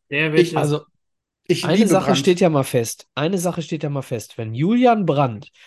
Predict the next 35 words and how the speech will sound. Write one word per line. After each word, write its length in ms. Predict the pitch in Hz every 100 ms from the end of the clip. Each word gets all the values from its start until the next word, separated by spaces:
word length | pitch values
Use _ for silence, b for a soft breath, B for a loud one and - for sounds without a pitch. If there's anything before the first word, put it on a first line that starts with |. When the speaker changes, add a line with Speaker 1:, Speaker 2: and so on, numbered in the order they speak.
| b _ -
Speaker 3:
dreißig 500 | 123 190 202 185 -
Scorer 400 | - 180 165 120
macht, 380 | 110 117 - -
dann 160 | 131
erzielt 480 | 117 - - 180 180
der 100 | 131
B 120 | 139
V 200 | 147 139
B 200 | 127 143
hundert 340 | 156 165 156 156
Tore. 380 | 131 104 101 - _ _ _ _ _ _ _ _ _ _ _ _ _ _ _ _ _ _ _ _ _ _
Speaker 2:
Hast 160 | 151 147
du 60 |
grad 80 | 147
Hoch-, 260 | 160 196 -
eine 140 | 156
Hochrechnung 380 | 208 226 156 156
gemacht? 240 | 180 226 _ _ _ _ _ _ _ -
Speaker 3:
Ja, 160 | 120
logisch. 600 | 104 110 220 151 - - _ -
Also 220 | 135 131
du 100 | 131
hast 160 | 170
noch 160 | 180 127
Malen, 560 | 127 123 139 202 247 240
du 100 | 147
hast 160 | 143
Adeyemi, 580 | 143 127 120 135 196 240
du 120 | 170
hast 220 | 127 -
Reus, 480 | 117 117 127 214 240
du 140 | 156 135
hast, 300 | 147 - -
äh, 160 | 139 131
Elfmeter, 880 | - 127 - 131 139 170 170 233 262